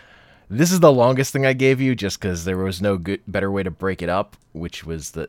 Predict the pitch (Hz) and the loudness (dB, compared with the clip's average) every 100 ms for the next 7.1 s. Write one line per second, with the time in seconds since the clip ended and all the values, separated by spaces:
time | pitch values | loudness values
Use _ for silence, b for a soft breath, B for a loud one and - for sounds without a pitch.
0 | - 85 92 - 95 92 - _ _ _ | -12 -14 -12 -6 -6 -6 -12 _ _ _
1 | 95 95 78 65 _ _ _ _ _ - | -8 -6 -6 -10 _ _ _ _ _ -16
2 | - - 92 87 87 87 85 82 - _ | -14 -8 -6 -6 -6 -6 -6 -8 -12 _
3 | _ _ _ 98 80 80 85 85 80 85 | _ _ _ -4 -4 -6 -6 -6 -6 -8
4 | 78 76 80 - 117 107 98 - 95 90 | -8 -10 -12 -4 0 0 -2 -2 -2 -2
5 | 90 92 92 - 92 85 90 87 85 90 | -2 -4 -6 -6 -6 -4 -4 -6 -6 -6
6 | 85 82 - 80 - 85 - 76 76 76 | -6 -8 -10 -12 -10 -12 -10 -10 -10 -10